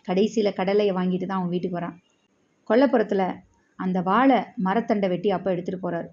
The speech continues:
"ஏன்பா, இதுவும் பண்ணையார் வீட்டுக்கான்னு?" கரியன் கேக்குறா. "இல்லடா கண்ணு, இது பார்வதி பாட்டி செத்து போயிட்டால, அந்த பாடையில கட்ட" அப்படின்னு சொல்றாங்க செங்கோடன். அலங்கார பாடையில வாழையோட துண்டு. பாடையை சுத்தி அழுகுரல்கள். கரியனும் மத்த குழந்தைகளும் பின்பக்கம். கரியன்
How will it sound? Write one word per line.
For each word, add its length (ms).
"ஏன்பா, 320
இதுவும் 420
பண்ணையார் 320
வீட்டுக்கான்னு?" 380
கரியன் 280
கேக்குறா. 180
"இல்லடா 320
கண்ணு, 260
இது 200
பார்வதி 480
பாட்டி 240
செத்து 240
போயிட்டால, 300
அந்த 280
பாடையில 320
கட்ட" 280
அப்படின்னு 260
சொல்றாங்க 340
செங்கோடன். 300
அலங்கார 480
பாடையில 540
வாழையோட 840
துண்டு. 340
பாடையை 380
சுத்தி 420
அழுகுரல்கள். 560
கரியனும் 380
மத்த 180
குழந்தைகளும் 440
பின்பக்கம். 520
கரியன் 360